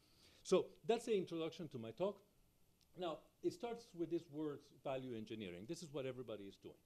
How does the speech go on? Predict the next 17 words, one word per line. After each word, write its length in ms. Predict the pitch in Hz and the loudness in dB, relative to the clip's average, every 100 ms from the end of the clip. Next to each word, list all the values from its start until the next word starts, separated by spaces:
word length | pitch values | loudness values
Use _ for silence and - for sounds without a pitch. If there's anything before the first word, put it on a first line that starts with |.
| - - - - | -20 -20 -20 -12
So 140 | - | -4
when 160 | 156 160 | 0 0
we 120 | 208 | 0
are 60 | 247 | -2
designing 500 | 196 - 170 165 143 | -2 -4 -4 -4 -8
a 60 | |
tall 220 | 117 139 120 | -8 -8 -2
building, 280 | 147 120 107 | -2 -2 -6
it's 160 | 113 165 | -8 -6
all 140 | 156 | -6
about 260 | 139 120 117 | -4 -4 -2
value 320 | 113 110 101 | -4 -2 -4
engineering. 440 | 95 95 87 69 - | -4 -6 -8 -12 -14
So 300 | - 117 113 | -6 -4 -4
effectively, 460 | 143 180 185 180 | -2 -2 0 0
we're 160 | 156 143 | 0 -2
trying 260 | 131 135 | -4 -6